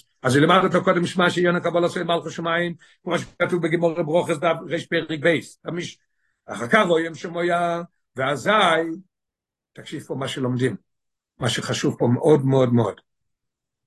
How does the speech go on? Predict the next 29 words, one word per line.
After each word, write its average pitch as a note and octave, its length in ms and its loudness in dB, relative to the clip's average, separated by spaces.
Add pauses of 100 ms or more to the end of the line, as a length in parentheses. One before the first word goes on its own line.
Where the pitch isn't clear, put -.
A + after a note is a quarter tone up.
(160)
מבהיר. B2 500 2 (640)
"אחרי D#3+ 260 4
הוא E3+ 100 6
ילמד D#3 280 2
אותו D#3 200 0
והוספתו C3+ 400 -6
דגונך." A#2 440 -6 (580)
אתה - 80 -10
יודע A#2 100 -2
מה C3+ 120 2
שהוא D#3 140 2
ילמד D3+ 260 4
אותו? F3 300 4 (500)
"ויבע C#3 520 6
רוי F3 320 2
גם E3 420 -2
בהסוגה", D3 720 -4 (580)
הוא - 100 -14
יסביר C3+ 340 0
לו D#3+ 100 2
בשכל D#3+ 460 -2
הפשוט, D3+ 420 -4 (520)
"שקיום G#3+ 800 4
והוספתו G3 600 0
דגונך, F3+ 680 -2 (1400)
תלוי G3 320 0
בקיום E3 380 -8
שמוע D3 320 -6
תשמע." B2+ 320 -12